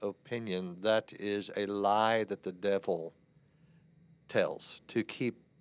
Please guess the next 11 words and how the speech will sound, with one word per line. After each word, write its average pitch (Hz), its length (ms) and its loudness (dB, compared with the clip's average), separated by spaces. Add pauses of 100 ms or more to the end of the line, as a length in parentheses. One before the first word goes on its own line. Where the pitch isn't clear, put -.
(140)
to 117 100 -8
c-, - 100 -12
maintain 107 460 -2
this 98 120 -6
conspiracy 101 760 0
of - 140 -2
silence 104 760 0
on 95 100 -4
this 90 280 -6
issue, 92 520 -4 (680)
um, 87 640 0